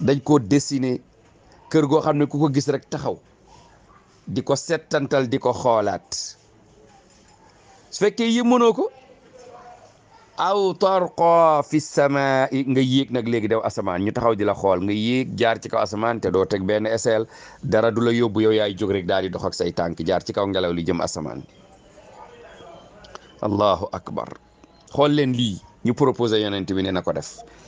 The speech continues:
ndax lii dëgg-dëgg doomu aadama mën na ko? Waaye dara, pour jéem a gàllankoor liggéey bi rek, moo tax ñu ne ko, "Bu fekkee ab yonent nga, lii def ko."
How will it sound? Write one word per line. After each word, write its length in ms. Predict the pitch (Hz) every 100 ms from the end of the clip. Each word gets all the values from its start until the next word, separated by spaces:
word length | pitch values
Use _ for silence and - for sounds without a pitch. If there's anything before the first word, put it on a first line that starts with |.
| - -
ndax 200 | 143 143
lii 180 | 139 117
dëgg-dëgg 420 | 120 113 110 104
doomu 240 | 117 117
aadama 340 | 110 104 101 101
mën 180 | 101 98
na 80 | 82
ko? 160 | - - _ - - - - -
Waaye 240 | - 101 104
dara, 260 | 110 127 - - - - - - - -
pour 140 | 208
jéem 200 | 208 226
a 60 | 196
gàllankoor 440 | 190 190 175 180
liggéey 300 | 170 160 165
bi 60 | 151
rek, 100 | 151
moo 100 | 165
tax 120 | 165
ñu 60 | 156
ne 60 |
ko, 80 | 143
"Bu 40 | 147
fekkee 240 | 156 151
ab 100 | 143
yonent 280 | 143 139 131
nga, 160 | 123 123
lii 160 | 147
def 220 | 151 143
ko." 180 | - 87